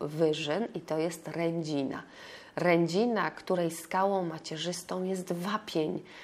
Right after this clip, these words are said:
margiel lub dolomit, ale przede wszystkim ten wapień chcę, żebyście sobie zapamiętali. I popatrzcie na profil gleby.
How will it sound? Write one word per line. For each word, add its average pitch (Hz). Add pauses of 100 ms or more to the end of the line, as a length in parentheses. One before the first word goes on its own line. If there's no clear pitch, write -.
(200)
margiel 196
lub 185
dolomit, 170
ale 170
przede 180
wszystkim 190
ten 180
wapień 185
chcę, 175
żebyście 175
sobie 170
zapamiętali. 165 (460)
I 185
popatrzcie 202
na 180
profil 180
gleby. 151